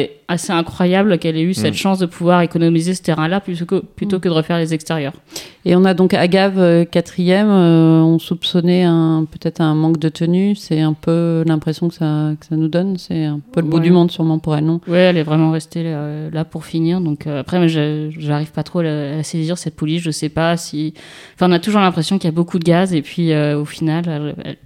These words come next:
Speaker 1: elle a pas, on n'a
Speaker 3: Mm.
Speaker 1: pas l'impression qu'elle se détache comme elle devrait, et là, c'est vrai que pour, euh, finir, ça va être un peu compliqué.
Speaker 3: On va parler aussi des autres groupes. Il y avait pas que, il y avait pas que le Diane, il y avait, euh, il y avait plusieurs, euh, plusieurs groupes trois, euh,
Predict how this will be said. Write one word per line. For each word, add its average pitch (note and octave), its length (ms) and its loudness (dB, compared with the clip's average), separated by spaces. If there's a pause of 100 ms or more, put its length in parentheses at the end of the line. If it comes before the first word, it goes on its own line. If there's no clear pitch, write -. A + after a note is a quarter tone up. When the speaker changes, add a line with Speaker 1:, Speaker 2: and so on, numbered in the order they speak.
(140)
Speaker 1:
elle D#3 220 -10
a D3+ 100 -10
pas, E3 640 -6
on - 60 -4
n'a G3 80 0
Speaker 3:
Mm. F#3 60 -4
Speaker 1:
pas F3+ 60 -4
l'impression E3+ 320 -6
qu'elle D#3+ 180 -8
se - 120 -12
détache D#3+ 340 -2
comme D#3+ 160 -2
elle D#3 120 -2
devrait, D#3+ 340 -2 (120)
et D3 40 -2
là, D3+ 120 -2
c'est - 60 -10
vrai E3 100 -8
que E3 80 -16
pour, C#3+ 180 -6
euh, C#3 60 -8
finir, D#3+ 260 -8
ça - 40 -18
va - 60 -14
être - 100 -16
un - 40 -10
peu - 100 -14
compliqué. C#3 380 -16 (2000)
Speaker 3:
On D#3 60 2
va D#3+ 120 4
parler F3 260 2
aussi F#3+ 220 0
des F3 220 2
autres G3 120 2
groupes. B3+ 340 4
Il G3+ 140 4
y F3+ 40 4
avait E3+ 160 6
pas F3 180 0
que, F3 420 4
il E3 60 0
y E3+ 60 4
avait E3 160 2
pas G3 180 0
que G3 140 2
le E3 60 -4
Diane, G3 380 2
il G3+ 60 2
y F#3 40 4
avait, E3+ 360 4
euh, C#3+ 800 2
il C3 200 -12
y - 60 -
avait B2+ 100 -6
plusieurs, C#3 440 -4
euh, C#3 540 -2 (100)
plusieurs C#3+ 280 -2
groupes C3+ 260 -10
trois, E3 540 0
euh, C#3 260 -2